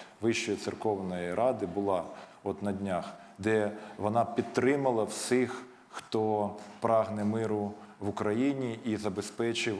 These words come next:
охорону святинь. Тобто фактично, е, патріарх, е, заявив свою позицію щодо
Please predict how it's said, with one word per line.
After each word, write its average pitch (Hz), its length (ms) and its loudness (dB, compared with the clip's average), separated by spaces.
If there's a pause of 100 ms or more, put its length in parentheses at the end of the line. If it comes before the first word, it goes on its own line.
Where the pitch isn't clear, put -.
охорону 107 500 -2
святинь. 98 560 -2 (440)
Тобто 98 300 -4
фактично, 101 800 -2 (360)
е, 87 500 0
патріарх, 101 680 -2
е, 92 220 -2
заявив 101 440 -2
свою 98 260 -2
позицію 95 800 -2
щодо 95 480 -2